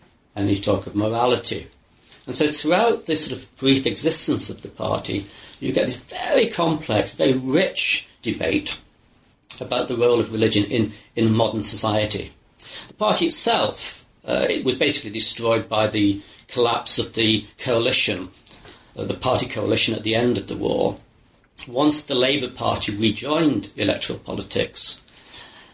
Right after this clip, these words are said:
Commonwealth, t-, which to some extent was occupying the space vacated by the Labour Party, was squeezed out.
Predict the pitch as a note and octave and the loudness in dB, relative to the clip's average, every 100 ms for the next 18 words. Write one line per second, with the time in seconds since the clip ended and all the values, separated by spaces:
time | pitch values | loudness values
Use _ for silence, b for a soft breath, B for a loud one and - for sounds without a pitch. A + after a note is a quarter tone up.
0 | B - C#3+ C#3 B2+ G2+ G#2+ - - - | B -2 2 4 4 2 0 -4 -10 -8
1 | - - - - D3 - - A#2 A#2 - | -4 0 2 4 4 2 2 2 0 2
2 | A2 A2 - - - - - - A#2+ A#2 | 2 4 4 0 -2 0 0 0 0 0
3 | A2+ - - A2 A#2 A#2 - - - - | 0 2 2 0 -2 2 4 4 2 -2
4 | G#2+ A2 D#3+ E3 - B2 - B B B | -6 -2 0 2 2 0 -2 B B B
5 | G#2 F#2+ G#2 - - - G#2+ B2+ - - | -4 -2 0 0 -2 -4 -4 0 2 2
6 | - A#2 G2 G2 F#2 F#2 - | 0 0 0 0 0 -2 -6